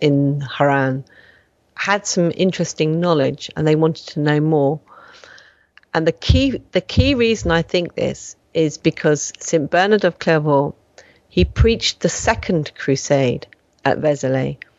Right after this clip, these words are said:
And the Second Crusade wasn't to Jerusalem – it was to this place just south of Haran.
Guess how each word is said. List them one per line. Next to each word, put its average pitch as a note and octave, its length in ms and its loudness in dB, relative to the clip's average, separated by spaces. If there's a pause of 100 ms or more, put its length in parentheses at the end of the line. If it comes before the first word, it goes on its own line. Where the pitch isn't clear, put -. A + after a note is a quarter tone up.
(180)
And D#3 140 2
the D#3 80 2
Second B3+ 460 0
Crusade D3 720 0 (420)
wasn't G3+ 340 0
to G#3+ 100 -4
Jerusalem – D#3+ 840 0 (280)
it G2+ 180 2
was D#3 160 0
to E3 160 2
this G3 200 -2
place F#3 560 0 (260)
just - 600 -2
south D#3 680 -4 (240)
of C#3+ 140 0
Haran. D3 720 -2